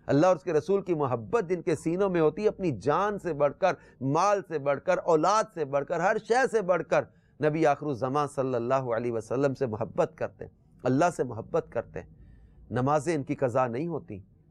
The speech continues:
روزے نہیں یہ چھوڑتے، حج فرض ہونے کے بعد یہ حج میں تاخیر نہیں کرتے، یہ اللہ کی جو ہے وہ نازل کردہ کتاب قرآن پر عمل کرتے ہوئے پورے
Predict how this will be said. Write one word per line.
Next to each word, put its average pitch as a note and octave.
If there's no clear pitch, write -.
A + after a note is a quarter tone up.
روزے C#3
نہیں C3+
یہ F#3
چھوڑتے، C3
حج D3
فرض D3+
ہونے C#3
کے C#3
بعد C3+
یہ D3+
حج C3
میں D3
تاخیر C#3+
نہیں C3
کرتے، A#2+
یہ D3
اللہ D3+
کی C3
جو C3+
ہے C3+
وہ C3
نازل D3+
کردہ C#3
کتاب D#3
قرآن D3+
پر C3
عمل E3+
کرتے B2
ہوئے F#3+
پورے D#3+